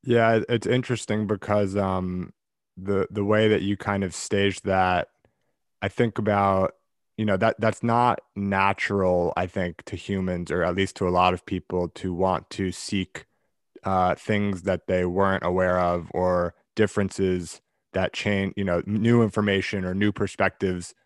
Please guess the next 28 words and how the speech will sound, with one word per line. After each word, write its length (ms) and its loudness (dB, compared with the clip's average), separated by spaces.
new 180 0
logic 560 2
that 160 -4
changes 540 -4
their 160 -2
understanding. 760 -6
It's 160 -4
human 340 -2
nature, 320 0
I 100 2
think, 300 -6
to 120 -6
want 200 -2
to 60 -6
confirm 680 -4
what 200 0
we 140 0
already 300 2
believe. 640 -2
And 600 -2
that's 320 -2
what 160 0
media 360 0
basically, 760 -2
you 100 -6
know, 240 -6
preys 280 2
upon, 580 -2